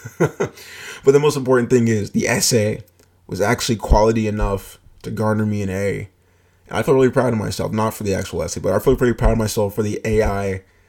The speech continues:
that I made. It was good enough to fool a teacher into thinking that it was regular human writing. That's what's important. Because the A I just, just, like, spews bullshit, honestly. Like, <laughs> like, the A I is, doesn't actually, like,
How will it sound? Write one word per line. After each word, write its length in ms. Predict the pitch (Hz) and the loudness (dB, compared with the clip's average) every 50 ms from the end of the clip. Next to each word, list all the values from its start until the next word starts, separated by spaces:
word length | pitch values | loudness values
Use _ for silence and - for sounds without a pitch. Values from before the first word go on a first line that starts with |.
| _ _ _ | _ _ _
that 100 | - 107 | -8 -4
I 120 | 107 107 107 | -2 0 2
made. 240 | 110 113 107 104 | 2 2 2 2
It 20 | 120 | 2
was 140 | 135 131 123 | 2 0 0
good 260 | 113 117 147 143 139 | 4 6 6 6 6
enough 480 | 131 120 113 110 104 98 - - - - - _ _ _ _ _ _ _ _ | 4 2 0 -2 -4 -4 -6 -8 -8 -10 -14 _ _ _ _ _ _ _ _
to 80 | - 104 | -6 -6
fool 300 | - - 123 120 117 113 | 0 0 2 4 4 2
a 60 | 107 | 2
teacher 640 | - - 117 110 95 - - 117 95 90 92 - - _ _ _ - | 0 -2 -2 -2 -2 -4 -6 -6 -6 -6 -6 -8 -12 _ _ _ -10
into 180 | 107 95 107 | -8 -6 -6
thinking 640 | 85 - - 107 104 98 - 113 101 90 85 90 - _ _ _ _ _ _ | -8 -6 -4 -4 -4 -4 -4 -4 -4 -4 -4 -6 -10 _ _ _ _ _ _
that 140 | - 98 101 | -8 -6 -4
it 40 | 107 | -4
was 140 | 107 98 | -4 -4
regular 400 | 95 101 117 113 113 117 113 110 | 0 0 2 2 2 2 0 -2
human 460 | 101 101 - - 120 113 107 104 101 98 | -2 -4 -4 0 0 0 0 0 -2 -4
writing. 480 | 95 95 98 95 92 - - - - - _ _ _ _ _ _ _ _ _ - _ | -4 -4 -4 -4 -6 -6 -10 -14 -18 -20 _ _ _ _ _ _ _ _ _ -8 _
That's 220 | 104 104 104 - | 0 0 0 -2
what's 120 | 107 95 117 | -4 -4 -4
important. 520 | 104 98 104 104 98 92 82 82 - - _ - - | -4 -2 0 -2 -2 -2 -4 -8 -12 -14 _ -10 -6
Because 240 | 127 127 - 139 127 | -4 2 4 4 6
the 100 | 127 120 | 6 4
A 160 | - 190 151 | 6 6 4
I 140 | 131 135 131 | 4 2 0
just, 340 | 92 82 - - - - - - - | -2 -4 -6 -8 -8 -14 -20 -14 -10
just, 160 | - 117 - | -8 -6 -6
like, 100 | 113 98 | -6 -6
spews 340 | - - - - 196 151 117 | -8 -8 -6 -2 -2 -2 -2
bullshit, 420 | - 107 117 120 120 - - - 98 | 0 0 2 2 2 2 0 -4 -4
honestly. 440 | 104 101 104 90 - - 98 92 | -2 -2 -2 -4 -4 -6 -8 -8
Like, 340 | - - 78 80 78 - - - - 175 | -6 -6 -6 -6 -6 -6 -8 -4 0 0
<laughs> 200 | 165 - - - | 0 2 4 6
like, 440 | 180 - - - - - - - - _ - - - - - - - - | 4 4 6 4 2 2 2 -4 -18 _ -20 -20 -20 -20 -20 -20 -12 -4
the 320 | - 127 123 143 175 - 139 | -2 0 2 4 6 8 8
A 20 | |
I 220 | 131 131 131 123 113 | 8 6 4 2 2
is, 240 | 110 117 120 113 | 2 2 0 2
doesn't 240 | 110 127 123 123 127 | 2 2 2 4 4
actually, 240 | 123 123 - - 120 | 2 2 2 2 2
like, 240 | 110 104 104 98 | 2 0 -2 -6